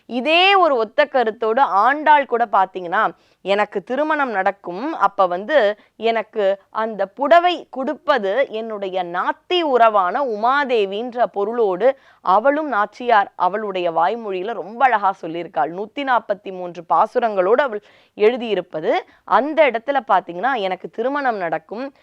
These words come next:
அவ ரொம்ப அழகா கற்பனை பண்ணுவா. தேவர் குழாம்லாம் வரு-, வருவாங்க, அங்க வாரணம் ஆயிரத்தோடு நம்பியான நாராயணன் வருவார் என்னை திருமணம் செஞ்சுக்க. அப்ப எனக்கு அந்த கோடி துணி, அதாவது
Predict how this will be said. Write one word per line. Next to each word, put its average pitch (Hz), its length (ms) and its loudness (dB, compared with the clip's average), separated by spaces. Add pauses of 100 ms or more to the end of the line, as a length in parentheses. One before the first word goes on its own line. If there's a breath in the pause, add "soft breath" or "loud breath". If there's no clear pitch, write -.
(120)
அவ 190 260 4
ரொம்ப 269 300 -2
அழகா 254 280 4
கற்பனை 196 400 -4
பண்ணுவா. 175 240 -4
தேவர் 214 380 2
குழாம்லாம் 180 640 0
வரு-, 165 340 -8
வருவாங்க, 175 680 0 (220 loud breath)
அங்க 185 320 2 (220 loud breath)
வாரணம் 240 640 6
ஆயிரத்தோடு 214 760 0
நம்பியான 220 680 -2
நாராயணன் 196 680 2
வருவார் 190 380 0
என்னை 165 180 -6
திருமணம் 185 520 -8
செஞ்சுக்க. 233 440 -2 (280 soft breath)
அப்ப 202 380 -2
எனக்கு 233 640 -2
அந்த 196 540 0
கோடி 269 380 -2
துணி, 220 320 -8
அதாவது 208 520 -2